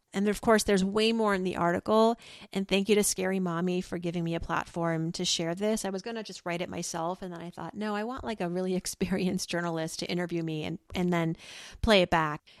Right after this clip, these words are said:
And before we wrap here, I wanna let you know my whereabouts over the next few weeks. If you live in the L A area, I'm gonna be in Santa Monica on December eighteenth. I'll be at Zibby's Bookstore. Free event. You can come and join me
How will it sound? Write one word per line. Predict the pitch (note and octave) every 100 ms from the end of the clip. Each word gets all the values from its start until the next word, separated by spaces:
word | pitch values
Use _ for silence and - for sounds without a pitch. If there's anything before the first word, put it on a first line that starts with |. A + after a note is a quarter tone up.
| -
And | A#3+
before | C4+ E4 E4
we | C#4
wrap | C4 D4+
here, | C#4+
I | A3
wanna | B3+
let | C4+
you | B3
know | C4
my | B3 A3+
whereabouts | G3 G#3+ B3+ F#3 C#3+ - - - -
over | G#3+ G#3
the | G3+
next | G3 F#3 - - - -
few | - G#3 G3
weeks. | F3 G#3+ G3 - - -
If | G3
you | A3 B3
live | G#3 G3 A3+ F3+
in | F3
the | F3 F3+
L | F#3+
A | F3+ -
area, | F#3+ G#3 F#3+ C#3+ - - _
I'm | F#3+
gonna | F#3+ F3+
be | F3
in | E3+
Santa | E3+ G#3+
Monica | C#4 G#3 A3 B3+ D4+ - - - - -
on | F#3+ F#3+ F3+ F3+ -
December | F#3 F#3 F#3+ G#3 G#3 - -
eighteenth. | G#3 - - G3+ E3 A3+ -
I'll | - F3+
be | F3+
at | E3
Zibby's | E3 F#3+ G#3+ A#3 G3
Bookstore. | - F3 - - E3+ E3 E3+ F3+ - -
Free | - - A#3+ D4
event. | A#3+ F3+ A3+ -
You | F#3
can | F#3
come | - F#3 F#3
and | F3+
join | F#3+ F#3 F#3+
me | F#3+